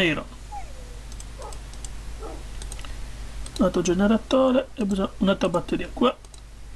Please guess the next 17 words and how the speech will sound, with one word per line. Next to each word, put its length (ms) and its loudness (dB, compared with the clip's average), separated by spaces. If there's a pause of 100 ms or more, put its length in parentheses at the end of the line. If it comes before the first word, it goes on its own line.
(140)
e 160 4
tre 160 4
generatori. 760 2 (1080)
Adesso. 560 2 (3750)
Allora, 260 4
per 200 0
fare 440 2
questo 480 0
ci 220 0
vuole 420 0 (460)
tre, 240 4
tre 320 2
e 140 2
due 160 2
affari. 580 -2 (2000)
Allora, 680 2 (180)
uno, 460 2